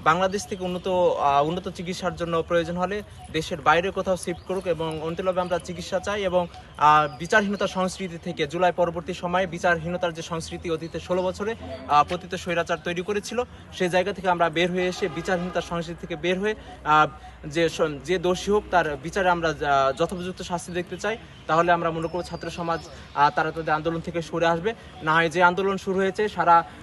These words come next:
বিভিন্ন শিক্ষা প্রতিষ্ঠান, বিভিন্ন, আহ,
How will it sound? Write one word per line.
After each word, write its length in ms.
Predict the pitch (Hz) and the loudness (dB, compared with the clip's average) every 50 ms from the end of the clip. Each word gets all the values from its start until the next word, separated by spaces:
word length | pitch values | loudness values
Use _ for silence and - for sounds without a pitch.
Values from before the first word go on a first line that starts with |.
| - - | -12 -6
বিভিন্ন 260 | 139 160 165 190 196 | -4 -4 -2 -2 -4
শিক্ষা 280 | 185 - 196 - - 185 | -4 -4 -6 -4 -4 -2
প্রতিষ্ঠান, 560 | 175 185 170 185 190 - - 208 190 190 196 | -2 -2 -4 -4 -4 0 2 4 4 4 2
বিভিন্ন, 480 | 180 156 175 165 180 190 190 185 185 185 - - - - - | 0 -4 -4 -4 -2 0 0 0 0 0 -2 -8 -14 -6 0
আহ, 340 | - 156 160 165 170 170 | 4 6 6 8 8 6